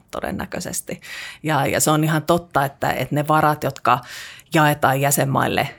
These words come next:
etukäteen, niin, niin niillä on ne vahvat puolesta puhujansa ja, ja niin kuin elinkeinoelämä sekä Suomessa että, että Euroopan tasolla, niin,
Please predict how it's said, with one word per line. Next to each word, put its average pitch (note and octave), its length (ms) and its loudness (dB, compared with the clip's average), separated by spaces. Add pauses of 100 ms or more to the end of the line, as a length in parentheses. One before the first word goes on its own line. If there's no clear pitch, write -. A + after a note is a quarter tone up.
(120)
etukäteen, C#3+ 920 0 (160)
niin, - 300 -2 (600)
niin - 360 -6 (380)
niillä D3 380 4
on C3+ 180 0
ne C#3+ 240 -2
vahvat D3+ 380 2
puolesta C3 480 2
puhujansa - 720 -2 (200)
ja, - 220 -4
ja - 140 -2
niin C3+ 100 -6
kuin - 160 0
elinkeinoelämä C#3+ 640 0
sekä C3+ 240 -2
Suomessa D#3 580 2
että, C3+ 300 0
että - 220 0
Euroopan D3+ 500 2
tasolla, - 500 0
niin, - 280 -4